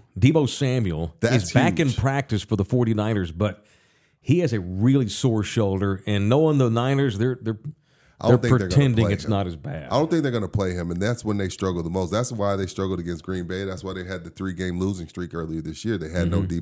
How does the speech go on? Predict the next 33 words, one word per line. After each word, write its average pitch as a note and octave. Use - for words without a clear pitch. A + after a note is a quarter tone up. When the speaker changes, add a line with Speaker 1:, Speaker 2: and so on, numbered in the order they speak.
Speaker 2:
Deebo D#2+
Samuels. G2
He A2+
go, G2
they A2+
go G#2
as E2+
he C#3+
goes. E2+
Speaker 1:
Mm-hmm. F#2+
Speaker 2:
But B2
I G2+
just G2+
feel A#2
like F#2
the F2+
defense F2
is E2
going E2+
to -
keep -
them D#2
in D2
that C2
game, D2
and D#2
Brock F2+
Purdy G2
will E2
do F2+
what F2
he G2+
does, E2+